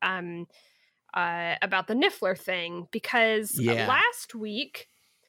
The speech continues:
Speaker 1: I said that I couldn't remember why I thought that there was some sort of story happening here about, like, taking action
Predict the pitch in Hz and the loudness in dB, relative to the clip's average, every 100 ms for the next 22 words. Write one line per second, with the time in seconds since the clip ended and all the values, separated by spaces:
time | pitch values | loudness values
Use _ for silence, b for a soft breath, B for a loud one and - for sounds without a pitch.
0 | _ _ 226 220 214 - - 294 233 202 | _ _ 2 2 2 0 2 4 2 -2
1 | 285 - - 247 226 - - 370 415 - | -6 -14 0 2 4 0 0 2 2 0
2 | 370 320 339 302 214 190 190 214 220 220 | 2 4 4 4 4 4 4 4 4 4
3 | 208 - 190 185 - 208 202 - 190 180 | 2 2 2 0 0 4 4 2 -2 0
4 | 180 180 175 - 240 240 240 - 220 214 | 0 2 0 0 2 2 2 0 0 2
5 | 196 190 - - 202 190 180 175 180 - | 2 2 -2 -2 0 2 0 0 -2 -2
6 | 180 175 170 180 170 170 175 175 165 170 | -6 -6 -6 -2 0 0 -2 -2 0 0
7 | - 123 127 143 - _ _ _ - 233 | 0 0 0 -2 -12 _ _ _ 0 0
8 | 233 208 170 - 190 185 - - 160 165 | 0 -2 -2 0 0 0 -4 -2 -2 -4
9 | 165 170 | -8 -14